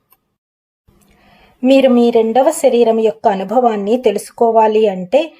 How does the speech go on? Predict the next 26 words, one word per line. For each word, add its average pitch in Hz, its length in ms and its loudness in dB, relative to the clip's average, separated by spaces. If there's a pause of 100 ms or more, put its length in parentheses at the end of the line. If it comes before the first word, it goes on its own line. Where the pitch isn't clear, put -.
(220)
ఇది 247 160 0
రెండవ 220 400 2
పద్ధతి. 196 560 -6 (480)
ఈ 269 140 -4
పద్ధతి 240 560 -2
అంత 226 220 0
కష్టం 220 460 -4
కాదు. 196 400 -6 (420)
కేవలం 247 600 2
మీరు 220 240 -2
మీ 220 140 -4
శరీరానికి 240 720 -2
బయట 190 340 -4
ఉండాలి 214 580 -4
అని 220 240 0
కోరుకుంటే 202 720 -6 (400)
మీరు 247 300 2
బయట 202 340 -2
ఉంటారు. 196 540 -4 (520)
కేవలం 247 500 2
కోరికే 233 540 0
నెరవేర్చబడుతుంది. 202 1080 -4 (480)
రెండవ 262 340 2
శరీరానికి 254 680 -2
సంబంధించినంత 214 920 -6
వరకు 202 480 -6